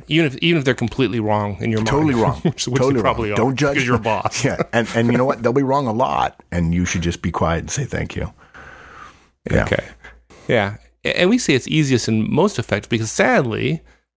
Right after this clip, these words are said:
Speaker 1: thank yous are, God, they're just
Speaker 2: Yeah.
Speaker 1: ju-, they're just too rare these days. I mean, managers just don't say thank you, and they have ten thousand opportunities a day, and they don't take 'em. And too few managers see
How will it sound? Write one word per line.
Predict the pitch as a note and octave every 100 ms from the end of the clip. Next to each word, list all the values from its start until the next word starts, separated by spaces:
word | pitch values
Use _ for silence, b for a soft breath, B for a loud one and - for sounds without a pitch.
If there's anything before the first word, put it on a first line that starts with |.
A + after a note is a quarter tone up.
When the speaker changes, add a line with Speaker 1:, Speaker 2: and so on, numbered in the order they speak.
| _ -
Speaker 1:
thank | - D3 D3+ C#3+
yous | B2+
are, | - A#2+ A2+ A2 - _ - -
God, | D#3 F3 A2+
they're | A#2
just | - F#3+ E3+ - - _ _ -
Speaker 2:
Yeah. | A2+ - - -
Speaker 1:
ju-, | D3 G3
they're | D#3 F3+
just | G#3+
too | - A3
rare | C3 D#3 A3
these | B2+ G#2+
days. | G#2 G#2+ B2+
I |
mean, | D3 C#3+ B2
managers | C3+ D3 F3 E3 E3
just | - A2+ A#2+ - - _ _ _ _ -
don't | B2+ C3
say | - A#2 G#2+
thank | A#2+ A2+ -
you, | G#2+
and | G#2+
they |
have | F2+ G#2+ G#2 - - _ -
ten | D3 C#3+
thousand | C3+ B2 A2+
opportunities | A2+ - - A#2 G2
a | G#2+
day, | A2 G#2 G#2 B B B -
and | A2
they | A2
don't | G2+ G#2+ G#2+
take | - G#2 -
'em. | - A#2+ - -
And | C#3
too | - G#3+
few | - B2+
managers | D#3+ G3+ A2 A2 A#2
see | - F3